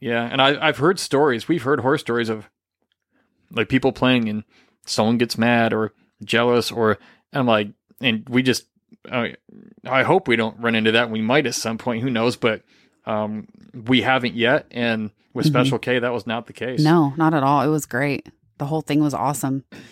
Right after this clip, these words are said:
Speaker 2: And like I said, I ate out my first girl. <laughs>
Speaker 1: How was it?
Speaker 2: It
Speaker 1: What,
Speaker 2: was
Speaker 1: what was going through your head when you, when you put your mouth down there and you started licking on her clit? What was going through your head?
Speaker 2: I think I just focused on, like, trying to please her.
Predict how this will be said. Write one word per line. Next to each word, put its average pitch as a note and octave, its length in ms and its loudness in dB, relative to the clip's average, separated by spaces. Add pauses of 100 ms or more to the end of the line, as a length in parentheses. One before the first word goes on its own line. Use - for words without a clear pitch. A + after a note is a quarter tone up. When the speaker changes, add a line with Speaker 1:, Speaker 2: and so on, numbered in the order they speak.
(280)
Speaker 2:
And D3+ 120 2
like D#3+ 140 0
I F#3 40 0
said, D4+ 220 2
I G#3 200 2 (240)
ate D3+ 160 -2
out E3 140 2
my F#3+ 120 2
first C4 280 0
girl. C#4 460 0 (540)
<laughs> - 60 4 (1300)
Speaker 1:
How B2+ 220 -4
was C3+ 160 -2
it? - 80 -14 (640)
Speaker 2:
It G3+ 120 2
Speaker 1:
What, A#3 100 6
Speaker 2:
was A3+ 80 2
Speaker 1:
what G#3 100 6
was A3 120 4
going G3+ 120 4
through G3 100 2
your C#3+ 60 6
head D#3 160 4
when B2+ 120 4
you, B2+ 180 4 (240)
when B2+ 120 2
you G#2+ 80 2
put - 200 0
your D#3+ 120 2
mouth B2 320 0
down A2+ 220 -2
there A2+ 120 -2
and A2+ 100 -2
you A#2 60 -2
started B2 300 0
licking A#2 260 -2
on A#2 120 -2
her A2 100 -6
clit? A2+ 320 -2 (540)
What D#3 120 2
was E3+ 100 -2
going D#3+ 180 -2
through D#3 120 -6
your D3 80 -2
head? C#3+ 200 -6 (1300)
Speaker 2:
I F#3+ 100 2
think B3+ 320 2
I A#3+ 160 4
just F3+ 400 0
focused E3 420 2
on, D3+ 200 4
like, C#3 360 0
trying D3+ 340 2
to C#3 60 -2
please E3 340 -4
her. C3 280 -6